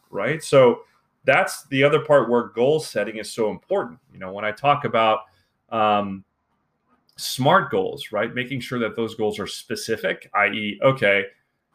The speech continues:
if I wanna, you know, do that marathon in six months, well, you know, I've gotta run X number of miles per day,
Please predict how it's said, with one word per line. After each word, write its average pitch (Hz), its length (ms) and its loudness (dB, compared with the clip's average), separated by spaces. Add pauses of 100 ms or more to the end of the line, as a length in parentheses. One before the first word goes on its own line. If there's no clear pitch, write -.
if 113 180 2
I 120 140 6
wanna, 113 480 4
you 113 80 -4
know, 101 160 -4
do 120 140 2
that 117 200 2
marathon 113 540 2
in 98 80 -8
six - 320 -8
months, 104 280 -6
well, 110 240 4
you 110 120 -6
know, 101 180 -6
I've 98 180 -6
gotta 104 200 0
run 101 500 -2
X - 220 -8
number 101 240 -6
of 95 80 -14
miles 98 240 -4
per 98 160 -12
day, 92 400 -4